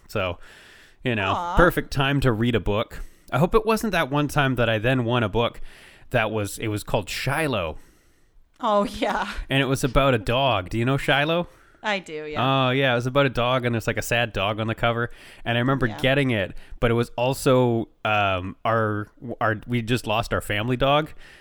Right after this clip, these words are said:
Speaker 1: And I remember,
Speaker 2: Hard.
Speaker 1: like, looking at this cover, and I'm like, even, even at a young age, I'm like, "I really wanna read this book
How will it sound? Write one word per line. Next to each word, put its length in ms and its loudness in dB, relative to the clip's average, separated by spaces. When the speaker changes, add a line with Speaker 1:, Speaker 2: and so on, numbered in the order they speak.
Speaker 1:
And 100 4
I 40 8
remember, 320 6
Speaker 2:
Hard. 140 0
Speaker 1:
like, 200 2
looking 300 2
at 80 -6
this 140 -2
cover, 360 4
and 80 2
I'm 100 0
like, 260 2
even, 320 4
even 240 4
at 80 4
a 40 2
young 300 0
age, 320 -2
I'm 80 -4
like, 260 -2
"I 60 -4
really 240 2
wanna 220 2
read 260 -2
this 120 0
book 420 -4